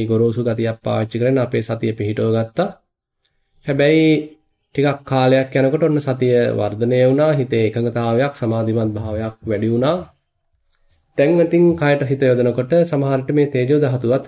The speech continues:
ප්‍රකට වෙන්න ඉඩ තියෙනවා. ඒ නිසා අපි සාමාන්‍යයෙන් විපස්සනාවකදී ඒ සරල දැනෙන ප්‍රකට අරමුණකින් තමයි පටන් ගන්නෙ. හැබැයි ඊට පස්සේ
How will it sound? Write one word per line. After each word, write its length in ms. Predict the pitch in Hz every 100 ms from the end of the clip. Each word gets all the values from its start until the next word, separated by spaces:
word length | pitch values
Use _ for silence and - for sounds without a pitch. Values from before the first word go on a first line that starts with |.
| -
ප්‍රකට 300 | - 123 113
වෙන්න 220 | 107 110 135 -
ඉඩ 180 | 117 107
තියෙනවා. 360 | 98 90 - _ _ _ _ _ _ _ _ _ _ _ - _ _ _ _
ඒ 100 | 139
නිසා 240 | 135 143 135
අපි 220 | 123 131 120 -
සාමාන්‍යයෙන් 520 | 131 131 127 131 147
විපස්සනාවකදී 1040 | 120 120 - 131 131 131 131 139 151 160 143 - _ _ _ -
ඒ 140 | 131 117
සරල 480 | - 117 127 127 147
දැනෙන 440 | 139 120 120 120 123 143 143 - _ _ -
ප්‍රකට 360 | 117 - 127 131 143 143
අරමුණකින් 520 | 143 123 123 123 127 123
තමයි 220 | 127 123
පටන් 320 | 110 101 104
ගන්නෙ. 360 | 123 120 95 131 _ _ _ _ _ _ -
හැබැයි 360 | 123 139 151 143 - _
ඊට 220 | - 135 131
පස්සේ 520 | 131 117 - 185